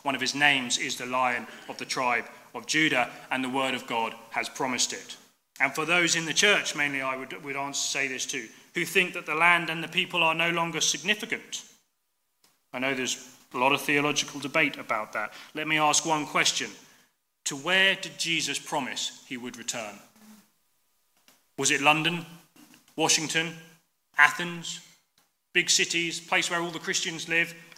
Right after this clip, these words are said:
No. He promised he would return to Jerusalem. That fact and that fact alone tells you that it is not done. His purposes for Jerusalem are not done. In fact,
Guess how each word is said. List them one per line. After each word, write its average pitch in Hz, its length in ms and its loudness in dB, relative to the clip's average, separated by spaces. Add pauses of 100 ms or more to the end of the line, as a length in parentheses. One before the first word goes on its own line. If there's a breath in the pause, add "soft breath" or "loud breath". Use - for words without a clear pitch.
(120)
No. 120 260 0 (640)
He 151 140 -8
promised 185 440 0
he 175 120 0
would 156 140 -4
return 151 480 0 (240)
to 156 260 0 (240)
Jerusalem. 117 540 -6 (540)
That 180 360 4
fact 170 320 6
and 135 100 -10
that 151 160 0
fact 156 320 2
alone 131 340 -2
tells 131 300 -4
you 123 100 -8
that 120 160 -10
it 123 100 -6
is 117 160 -8
not 123 240 -10
done. 113 220 -4 (680 loud breath)
His 123 80 -2
purposes 131 440 0
for 131 140 -4
Jerusalem 123 500 -2
are 117 60 -8
not 117 220 -10
done. 113 220 -6 (220 loud breath)
In 147 120 -4
fact, 170 340 8